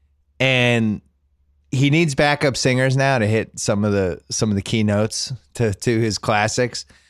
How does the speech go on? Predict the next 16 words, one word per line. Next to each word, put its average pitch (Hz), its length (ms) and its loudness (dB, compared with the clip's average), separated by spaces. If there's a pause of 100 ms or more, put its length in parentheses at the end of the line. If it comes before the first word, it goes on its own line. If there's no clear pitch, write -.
(160)
What 156 120 2
I 196 100 4
respected 208 560 0
was 117 200 0
he 143 100 2
only 165 160 2
played 143 240 0
four 175 260 0
songs. 113 400 0
He 165 80 0
had 160 140 0
basically 208 320 0
had 131 120 0
four 170 280 2
hits, 143 340 0
right? 117 300 0